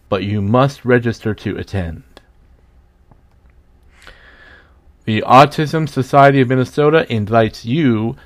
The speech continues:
to participate in the twenty-seventh Annual awesome golf classic on Monday, August first, at the Highland National Golf Course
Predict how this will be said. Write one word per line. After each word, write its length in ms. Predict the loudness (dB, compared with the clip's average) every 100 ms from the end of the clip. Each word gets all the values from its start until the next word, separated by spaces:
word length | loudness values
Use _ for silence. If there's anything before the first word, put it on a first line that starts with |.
| _ _
to 160 | -8 -4
participate 920 | -4 -2 -2 0 -4 -2 -4 -4 -4
in 320 | -4 -2 -2 -2
the 80 |
twenty-seventh 920 | -4 -2 -2 -2 -6 -2 0 0 -4 -6
Annual 560 | -8 -6 -4 -2 -4 -6 _ _ 2
awesome 680 | 2 2 -4 -4 -4 -4 -2
golf 320 | 0 2 0
classic 600 | -6 -4 -4 -4 -6 -8 -8 -20 _ _ _ _ -8
on 220 | -6 -4
Monday, 640 | 0 0 2 2 0 -2 _ _ _ -6
August 420 | 0 0 0 -8
first, 500 | -4 -2 -2 -6 -20 _ _ _ _ -6
at 160 | -6
the 140 | -2 -4
Highland 500 | 2 2 4 2 2
National 500 | 2 2 -2 -4 -2
Golf 380 | 2 2 0 _ _
Course 480 | -12 -4 -4 -6 -20